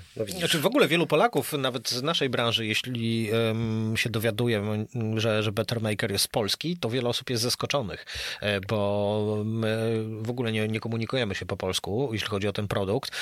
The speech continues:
Speaker 2: Em, zresztą umówmy się, że w Polsce, mm, też nielicznych stać na ten produkt,
Speaker 1: Mhm.
Speaker 2: e, więc,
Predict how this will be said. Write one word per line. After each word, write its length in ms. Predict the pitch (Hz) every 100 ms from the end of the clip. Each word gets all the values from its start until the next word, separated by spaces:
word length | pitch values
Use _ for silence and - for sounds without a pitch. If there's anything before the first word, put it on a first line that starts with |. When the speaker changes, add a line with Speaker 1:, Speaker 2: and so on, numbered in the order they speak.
| - -
Speaker 2:
Em, 320 | 107 107 110
zresztą 400 | 110 - 113 104 123 117
umówmy 400 | 120 117 104 117
się, 100 | 110
że 100 | 107
w 40 |
Polsce, 540 | - 110 - - 107 107 113
mm, 280 | 107 104 101
też 280 | 107 - - 120 107 101
nielicznych 540 | 120 120 113 - -
stać 260 | - 110 -
na 100 | 101
ten 140 | 107
produkt, 420 | 101 101 131 175 -
Speaker 1:
Mhm. 280 | 101 95 101
Speaker 2:
e, 400 | 117 113 110 110
więc, 400 | 117 120 113